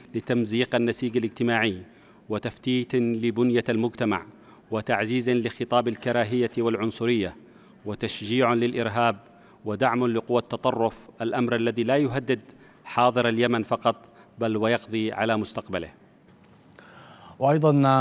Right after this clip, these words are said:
Speaker 2: عبر الأصبح عن أسفه للتقارير الصحفية التي لم ترصد جرائم الميليشيات الانقلابية من حصار للمدنيين واستخدامهم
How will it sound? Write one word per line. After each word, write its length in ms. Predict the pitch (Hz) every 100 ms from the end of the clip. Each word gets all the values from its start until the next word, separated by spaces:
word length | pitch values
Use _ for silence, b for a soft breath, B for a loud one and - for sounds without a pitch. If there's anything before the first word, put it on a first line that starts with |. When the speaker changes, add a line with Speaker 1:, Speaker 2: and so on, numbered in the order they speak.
| 127 123 120
Speaker 2:
عبر 360 | 117 123 127
الأصبح 340 | 131 123 131 127
عن 100 | 127
أسفه 300 | 123 135 135
للتقارير 420 | 117 120 131 127
الصحفية 440 | - - 120 135
التي 480 | 123 123 127 120 120
لم 180 | 120 135
ترصد 340 | 127 113 135
جرائم 380 | 113 117 131 131
الميليشيات 520 | 120 120 117 135 123
الانقلابية 560 | 117 110 117 113 127 123
من 240 | 117 113
حصار 420 | 104 117 - 127 123
للمدنيين 800 | 110 123 120 113 117 117 135
واستخدامهم 760 | 135 - - 127 131 123 120